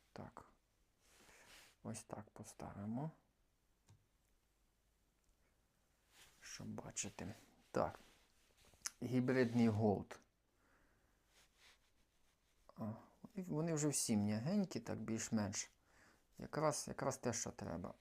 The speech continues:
О, прекрасно йде ножик. Оце більше до зеленого. Так. Гібридний голд.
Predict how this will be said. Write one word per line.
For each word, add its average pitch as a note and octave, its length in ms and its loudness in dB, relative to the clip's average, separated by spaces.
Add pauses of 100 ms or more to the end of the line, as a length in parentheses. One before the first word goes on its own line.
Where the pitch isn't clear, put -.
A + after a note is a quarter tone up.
О, G2 140 -2 (280)
прекрасно G#2+ 640 -4
йде G#2 240 -6 (760)
ножик. C#3+ 600 -6 (1700)
Оце A#2+ 580 -2 (720)
більше B2+ 480 0 (140)
до B2 240 -4
зеленого. G2+ 720 0 (3500)
Так. - 440 -14 (1400)
Гібридний G#2 680 -2
голд. A2 680 -2